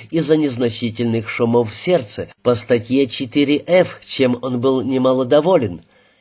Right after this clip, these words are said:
ибо благодаря этому сумел сделать фантастическую карьеру в своей компании, в то время как его сверстники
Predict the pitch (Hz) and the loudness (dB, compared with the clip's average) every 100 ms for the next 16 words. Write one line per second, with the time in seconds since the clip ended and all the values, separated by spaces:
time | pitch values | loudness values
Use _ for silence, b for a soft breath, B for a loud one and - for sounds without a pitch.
0 | b 185 190 165 175 170 170 185 196 185 | b 0 2 4 4 2 2 4 4 2
1 | 202 202 139 120 110 120 127 127 110 131 | 0 2 0 0 0 0 2 0 -2 0
2 | 123 127 - 143 127 139 113 139 123 131 | 2 0 0 -4 -2 -4 -2 -6 -4 -6
3 | - 143 165 165 196 151 110 - 113 113 | -4 -2 0 0 2 0 0 -6 -4 -2
4 | 110 127 131 156 147 113 92 82 _ _ | -2 -2 -2 0 0 0 -6 -10 _ _
5 | - 104 104 117 107 127 139 135 139 143 | -14 -8 0 2 2 2 2 0 -2 -2
6 | 143 147 - 190 165 - 110 107 | 0 0 0 -2 -2 -6 -8 -6